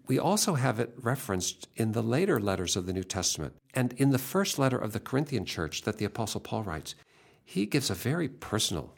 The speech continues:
and very direct explanation of how the first century believers, twenty centuries ago, were gathering together after Jesus had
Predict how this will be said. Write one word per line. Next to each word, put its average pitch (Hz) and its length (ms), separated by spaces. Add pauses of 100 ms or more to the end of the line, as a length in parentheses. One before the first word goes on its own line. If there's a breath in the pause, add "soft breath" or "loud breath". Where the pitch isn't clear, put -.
(320 loud breath)
and 131 160
very 156 380
direct 90 800
explanation 104 760 (360 loud breath)
of 123 140
how 180 260
the 151 220
first - 440
century 139 360
believers, 104 640 (180)
twenty 233 260
centuries 131 400
ago, 101 460 (300 soft breath)
were - 100
gathering 117 460
together 113 500
after 113 300
Jesus 131 500
had 104 220